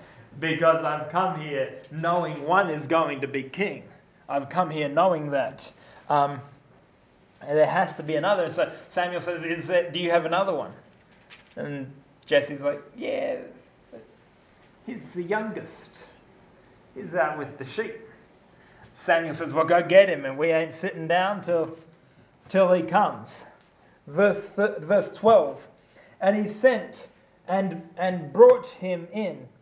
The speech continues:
Now he was ruddy and,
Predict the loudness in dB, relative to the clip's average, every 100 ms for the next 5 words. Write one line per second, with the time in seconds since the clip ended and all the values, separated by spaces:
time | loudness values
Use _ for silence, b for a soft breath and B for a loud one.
0 | b b b b -2 -2 0 -2 2 2
1 | 0 0 0 0 -8 -12 -18 _ b b
2 | -2 -2 -2 -8